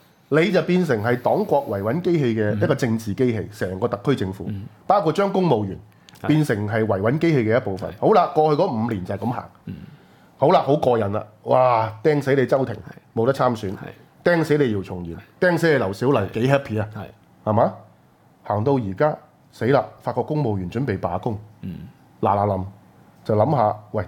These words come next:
Speaker 1: 點，點，點拆呢？
Speaker 2: 係。
Speaker 1: 發覺冇得
Speaker 2: 而家就走出嚟用返啲你已經全部
Speaker 1: 係你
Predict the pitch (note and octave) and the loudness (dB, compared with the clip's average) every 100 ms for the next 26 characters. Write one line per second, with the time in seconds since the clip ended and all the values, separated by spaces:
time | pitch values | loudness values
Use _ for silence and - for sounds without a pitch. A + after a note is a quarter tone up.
0 | - F#2 A2+ A#2 G#2 A2+ - G#2+ - G#2 | -6 -6 -4 -4 -2 -2 0 0 0 -2
1 | G#2 A2+ A2+ A2 F2 E2 - - - - | -2 0 0 0 -6 -10 -16 -20 -20 -20
2 | - A#2 B2 D3+ A3 A3+ D3 - F#3 G#3 | -4 -2 2 2 4 4 2 2 0 2
3 | G#3 C#3 D3+ D#3+ F3 A3 A3 A#3+ F3 D#3 | 2 2 2 0 0 2 2 2 2 2
4 | F#3+ G3+ G#3+ B3+ B3+ - D3+ D#3 D#3+ E3+ | 2 0 0 0 0 0 0 2 2 4
5 | C#3+ F#3+ G3+ F3+ | 4 4 4 2